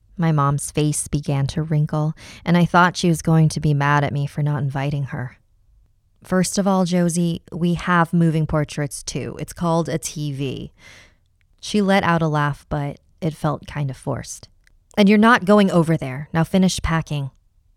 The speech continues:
I sadly and quietly began to gather my things when my mom came back in the room.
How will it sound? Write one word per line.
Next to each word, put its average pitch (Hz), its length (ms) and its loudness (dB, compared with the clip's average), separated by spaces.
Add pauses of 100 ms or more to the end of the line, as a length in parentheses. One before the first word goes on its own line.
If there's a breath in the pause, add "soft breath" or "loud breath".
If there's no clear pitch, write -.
(680)
I 170 120 2
sadly 170 640 2
and 165 120 0
quietly 160 540 -2
began 151 360 -2
to 151 100 -6
gather 151 320 -2
my 151 160 0
things 147 560 -4 (380 loud breath)
when 175 140 4
my 170 120 4
mom 180 320 4
came 190 220 2
back 156 260 -2
in 151 100 0
the 147 80 0
room. 147 360 -4